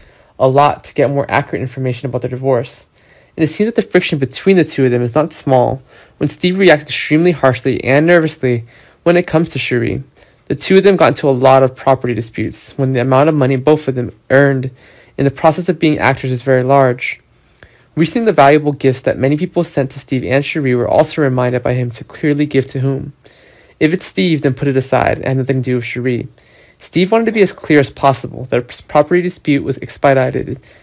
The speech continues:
and ended soon. It seems that between Steve and Cherie about their divorce story, it's not as simple as when they announced it to the press. But because of their fame and career, Steve and Cherie don't want the audience to interfere in their private life too much.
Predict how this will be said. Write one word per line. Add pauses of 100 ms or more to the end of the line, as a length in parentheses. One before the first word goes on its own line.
(160)
and
ended
soon. (840)
It
seems
that
between
Steve
and
Cherie (600)
about
their
divorce
story,
it's
not
as
simple
as
when
they
announced
it
to
the
press. (540)
But
because
of
their
fame
and
career,
Steve
and
Cherie
don't
want
the
audience
to
interfere
in
their
private
life
too
much.